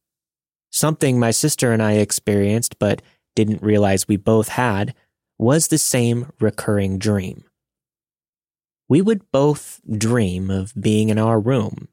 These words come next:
but the three windows on the wall zoomed in and out at the same time while shadows circled the walls. We both described this dream as being like a circus or carousel, but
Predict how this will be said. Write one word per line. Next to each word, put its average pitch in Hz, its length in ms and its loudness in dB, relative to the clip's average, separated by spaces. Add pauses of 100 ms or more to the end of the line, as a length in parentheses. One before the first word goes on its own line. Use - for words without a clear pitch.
(520)
but 104 140 -2
the 104 80 -4
three 123 300 0
windows 113 560 2
on 104 140 0
the 95 80 0
wall 104 440 -2 (340)
zoomed 143 460 0 (100)
in 147 300 0
and 139 220 -2
out 113 320 -8 (240)
at - 140 -10
the 101 80 -4
same 117 420 -2
time 95 460 -4
while 98 140 -2
shadows - 680 -4 (280)
circled 135 680 -2
the 104 60 0
walls. 98 640 -4 (640)
We 135 140 4
both 127 260 2
described 117 560 0
this 110 160 0
dream 107 400 0
as 101 260 0
being 101 460 -2
like 98 180 -6
a 101 60 -4
circus - 540 -2
or 98 80 -2
carousel, 110 800 -4
but - 280 -4